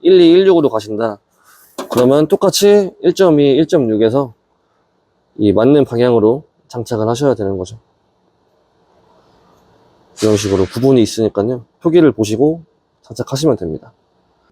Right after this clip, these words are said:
와이어를 교체를 하시거나 할 때 이 앞에 보시면 이 약간 구리색으로 노출된 부분이 있어요.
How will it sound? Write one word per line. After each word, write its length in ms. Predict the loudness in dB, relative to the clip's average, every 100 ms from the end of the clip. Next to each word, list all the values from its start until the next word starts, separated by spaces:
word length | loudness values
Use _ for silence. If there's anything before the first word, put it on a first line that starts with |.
| -4
와이어를 360 | 0 2 2
교체를 400 | 0 -4 -2 0
하시거나 320 | 0 0 0 0
할 120 | -2
때 460 | 0 2 2 -2 0
이 60 | 0
앞에 220 | 2 2
보시면 480 | 2 2 2 2 2
이 280 | 2 2 2
약간 300 | 2 -2 -2
구리색으로 800 | 0 4 4 4 2 2 2 2
노출된 600 | 2 2 2 4 2 -2
부분이 300 | -6 -6 -6
있어요. 420 | -6 -4 -6 -8